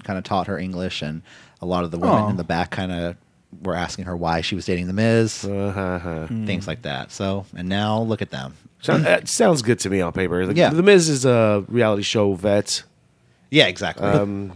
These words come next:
Speaker 3: he knows how to come off the top of the head.
Speaker 1: The real world New York.
Speaker 3: Yeah.
Speaker 1: Back when he used to get in fights with Kara when he was being semi-racist.
Speaker 3: Those, those were the best episodes.
Speaker 2: I don't know. Like,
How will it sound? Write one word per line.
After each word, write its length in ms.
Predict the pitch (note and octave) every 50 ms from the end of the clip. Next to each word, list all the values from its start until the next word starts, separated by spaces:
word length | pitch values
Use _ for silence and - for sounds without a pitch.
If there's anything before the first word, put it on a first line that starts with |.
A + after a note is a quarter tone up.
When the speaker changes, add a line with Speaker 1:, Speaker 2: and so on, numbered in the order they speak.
| F2+ E2+
Speaker 3:
he 220 | F2 G2+ A2+ A#2+
knows 180 | A#2+ A#2+ A#2 A2
how 100 | A2+ A2
to 60 | G2+
come 200 | - - A2+ G#2+
off 140 | G#2 F#2+ -
the 60 | -
top 220 | - - F2+ E2 -
of 40 |
the 60 | - F2+
head. 340 | A#2 C#3+ D3+ D3+ C#3+ C#3+ C#3
Speaker 1:
The 80 | A#2
real 260 | G2 F#2+ G#2 B2+ D3+ C#3+
world 240 | C#3+ C#3+ D3 C#3+
New 60 | B2+ C#3
York. 520 | C#3 C3 D#3+ D#3+ A#2 F#2 - - - - - _ _
Speaker 3:
Yeah. 240 | - A2 C#3 G3+ G#3+ - _ _ - _ _ _ _
Speaker 1:
Back 140 | F#2+ F#2+
when 60 | - G#2
he 40 | G2
used 100 | F2+ -
to 60 | -
get 60 | A2
in 60 | F2+
fights 240 | - - - G#2+ -
with 100 | - F#2
Kara 300 | - - B2 B2 A#2 G2
when 200 | E2+ E2+ F2 F#2
he 140 | F2+ G2 G2
was 160 | F#2 F#2 F2
being 240 | _ - G2 F#2 F#2
semi-racist. 760 | F#2 - - G2+ G#2 G2+ G2+ A2 A#2+ A2 - - D2 - -
Speaker 3:
Those, 200 | - F#2+ F#2+ F2
those 260 | E2 F#2+ G2 F2+ E2
were 60 | F#2 F2+
the 100 | F2+ F2
best 320 | D#2+ F2 F#2 F2 E2+ -
episodes. 640 | F2 E2 - E2+ - - E2+ E2+ E2 - - - - _ _ _ _ _
Speaker 2:
I 80 | D#3+ E3
don't 100 | D#3+ D#3+
know. 240 | C3+ A#2+ A2+ A#2 -
Like, 200 | - C#3+ C#3 B2+